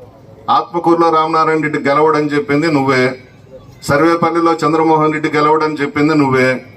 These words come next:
కోవూరులో దినేష్ రెడ్డి పనికిరాడని చెప్పింది నువ్వే. ఇన్ని మాటలు మాట్లాడావు, అన్నీ బయట పెట్టాం.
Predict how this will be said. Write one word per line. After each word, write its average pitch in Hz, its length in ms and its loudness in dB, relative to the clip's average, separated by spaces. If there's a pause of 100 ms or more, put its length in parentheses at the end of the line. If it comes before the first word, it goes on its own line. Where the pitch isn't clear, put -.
(260)
కోవూరులో 165 500 2
దినేష్ 156 400 -2
రెడ్డి 156 200 -2
పనికిరాడని 147 600 0
చెప్పింది 151 380 -2
నువ్వే. 127 460 0 (540)
ఇన్ని 175 240 4
మాటలు 196 340 -2
మాట్లాడావు, 160 580 0 (880)
అన్నీ 170 220 2
బయట 175 300 0
పెట్టాం. 165 300 0